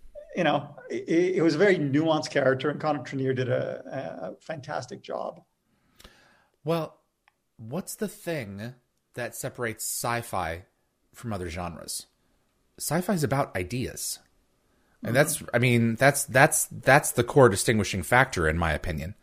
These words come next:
Speaker 2: And you have a chance by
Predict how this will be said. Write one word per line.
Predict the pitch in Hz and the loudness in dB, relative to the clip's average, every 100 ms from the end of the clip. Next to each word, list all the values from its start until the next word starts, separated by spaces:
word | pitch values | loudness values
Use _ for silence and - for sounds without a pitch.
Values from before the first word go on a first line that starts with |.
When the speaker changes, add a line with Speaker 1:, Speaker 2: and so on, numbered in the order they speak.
| _ - _ 113 | _ -20 _ 6
Speaker 2:
And | 110 107 101 95 - - - - _ _ _ _ _ - | 10 10 8 4 -6 -20 -20 -20 _ _ _ _ _ -8
you | 107 123 185 | -2 4 4
have | 151 151 | 6 4
a | 113 | 4
chance | - 180 165 101 95 - - _ _ _ _ _ - _ - | 4 6 8 6 2 -6 -10 _ _ _ _ _ -20 _ -2
by | 123 123 120 120 120 | 0 2 4 2 0